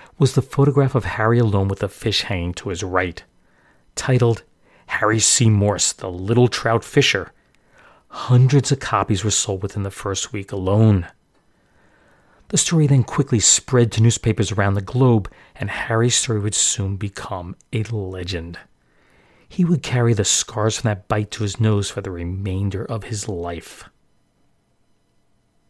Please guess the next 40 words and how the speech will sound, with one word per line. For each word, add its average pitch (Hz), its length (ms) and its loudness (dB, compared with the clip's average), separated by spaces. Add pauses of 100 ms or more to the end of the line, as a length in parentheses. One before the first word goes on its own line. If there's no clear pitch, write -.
(320)
On 143 80 4
September 170 400 4
fourth, 113 340 2
eighteen 101 300 2
seventy-three, 92 960 -2 (380)
the 120 80 2
Yates 113 340 2
County 131 260 4
Chronicle 107 400 0
wrote, 92 320 -2
quote, 98 360 -4 (580)
"Such - 280 0
a 208 60 4
thing 120 240 4
as 104 140 2
this 104 180 -2
was 92 160 -4
never 90 300 -2
heard 101 240 -4
of 90 100 -6
before - 460 -2
in 104 120 2
this 107 140 4
quarter 95 300 -4
of 92 60 -8
the 98 60 -6
world, 117 540 0 (720)
and 123 140 8
we 156 160 6
are 175 120 -4
aware 107 380 2
needs 98 280 0
to 110 40 -6
be 98 100 -4
well 92 300 -2
vouched 90 400 -6
for - 180 -8
to 101 80 -10
be 92 200 -10
believed. 98 680 -4